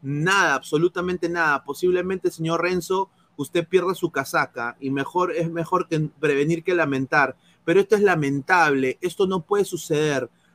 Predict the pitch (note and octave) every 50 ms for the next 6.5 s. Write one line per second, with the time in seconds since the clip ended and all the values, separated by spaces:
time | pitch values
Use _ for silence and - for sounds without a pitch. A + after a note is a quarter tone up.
0 | _ - D#3 D3+ D3+ F#3 - G#3 G3 - F#3 F3 F#3 G3 F#3+ F3 - - - E3
1 | D#3+ E3 - G3 F#3+ F3+ D#3 C#3+ D3+ D#3+ F3+ F3 F3 F3 F3+ F#3+ F#3 F#3 F3 E3
2 | - G3 G#3 G#3 G3+ F3 D#3+ D#3 - F3+ - - F#3 F3 - G#3+ F#3 - F#3 D#3+
3 | - - D3 D3+ D#3+ F3 F3+ F3 G3+ G3 G3+ G3+ - D#3 D#3 C3+ C#3+ C#3 C#3+ C#3
4 | C#3+ D#3 D#3+ - F#3+ E3+ C#3 C3+ B2+ - - F3+ D#3+ B2+ B2 B2+ B2 A#2+ A#2+ -
5 | D#3 D3+ D3+ - - D#3+ D3 B2+ B2+ C3 C3 B2 A2+ G#2 - _ _ _ _ _
6 | _ _ _ _ _ - G3+ G#3+ F#3+ E3+